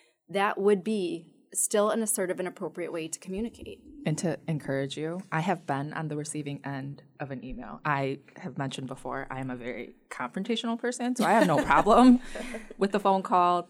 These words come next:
Speaker 2: in-person talk, but I realize that not everyone communicates the same way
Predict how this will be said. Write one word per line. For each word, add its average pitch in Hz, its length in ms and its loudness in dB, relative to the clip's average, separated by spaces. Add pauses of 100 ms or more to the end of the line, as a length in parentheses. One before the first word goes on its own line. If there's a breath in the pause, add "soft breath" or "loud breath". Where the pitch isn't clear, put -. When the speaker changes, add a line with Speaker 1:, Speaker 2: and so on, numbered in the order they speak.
(120)
Speaker 2:
in-person 165 420 -4
talk, 139 380 -2
but 151 340 4
I 156 80 4
realize 143 460 2
that 131 200 -6
not 131 240 -2
everyone 131 280 -6
communicates 127 540 -8
the 123 80 -8
same 113 200 -8
way 120 240 -12